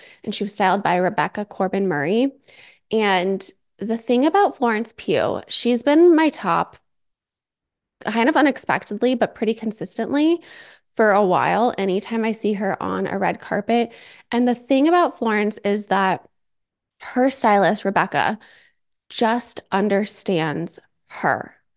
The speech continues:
Like, when I look at the outfits that she's wearing on a red carpet, I'm like, "She is the only person who can pull this off."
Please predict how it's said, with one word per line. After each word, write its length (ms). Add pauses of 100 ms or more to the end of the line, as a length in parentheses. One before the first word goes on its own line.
(340)
Like, 200
when 240
I 140
look 240
at 100
the 160
outfits 480
that 160
she's 760 (200)
wearing 640
on 240
a 60
red 240
carpet, 520
I'm 120
like, 160
"She 320
is 120
the 160
only 260
person 340
who 140
can 160
pull 220
this 180
off." 340